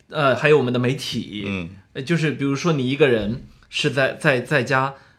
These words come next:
Speaker 1: 呃，一个，一个女性从小在家被施，施以暴力，你在媒-，你在电视上能看到这是不对的。
Speaker 2: 嗯。
Speaker 1: 但那个年代，你连知道这是不对的，你都没有这个途径。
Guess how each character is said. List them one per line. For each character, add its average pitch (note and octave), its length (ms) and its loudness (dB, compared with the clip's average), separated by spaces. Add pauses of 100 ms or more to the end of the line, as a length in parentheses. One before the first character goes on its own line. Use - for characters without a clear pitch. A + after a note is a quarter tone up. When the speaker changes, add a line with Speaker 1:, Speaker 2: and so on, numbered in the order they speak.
(240)
Speaker 1:
呃， B2+ 120 0
一 A#2+ 160 -2
个， D3 100 2
一 D3 160 -2
个 D#3+ 60 4
女 B2+ 180 2
性 A2+ 240 -4
从 D3 160 -4
小 C#3+ 140 -2
在 C3 120 0
家 C3+ 140 -2
被 C3+ 160 -2
施， C#3+ 260 -2 (120)
施 - 220 0
以 C3+ 120 0
暴 D3+ 240 2
力， G#2 300 -6 (160)
你 D#3 100 -2
在 G3 140 -2
媒-， E3 220 0
你 D3+ 60 -10
在 F#3+ 140 -4
电 G3 160 -2
视 E3 60 -4
上 E3+ 180 -2
能 B2 100 -6
看 E3+ 160 -6
到 D3 80 -4
这 D3 80 -8
是 D3+ 60 -2
不 C3 140 -8
对 F#3+ 240 0
的。 - 120 -12 (100)
Speaker 2:
嗯。 A2 360 -6
Speaker 1:
但 F#3 180 2
那 A3+ 120 4
个 C3 80 0
年 - 160 -6
代， A#3 220 -4
你 B2+ 100 -4
连 D#3+ 400 0
知 - 140 -8
道 A3 120 0
这 D3+ 100 -4
是 D3 80 -2
不 C#3 120 -8
对 A#3+ 200 -6
的， C3 100 -6
你 A2 140 -10
都 A2+ 140 -10
没 A2 140 -8
有 A2+ 80 -8
这 A2 100 -14
个 G#2 80 -14
途 - 180 -20
径。 G#2+ 180 -20